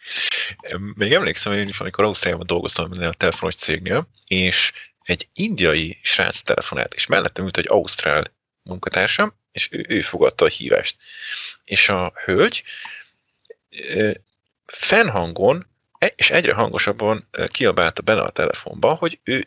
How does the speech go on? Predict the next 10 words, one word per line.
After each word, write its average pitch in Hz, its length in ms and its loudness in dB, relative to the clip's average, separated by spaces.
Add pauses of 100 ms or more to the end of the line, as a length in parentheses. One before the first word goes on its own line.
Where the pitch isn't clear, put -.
nem 165 200 2
érti, 98 360 0
amit 123 300 -2
mond 80 400 2 (140)
a-, 95 220 -6
az 98 120 -6
indiai 90 400 -4
srác. - 500 -2 (580)
És, 98 500 2
ö, 98 380 2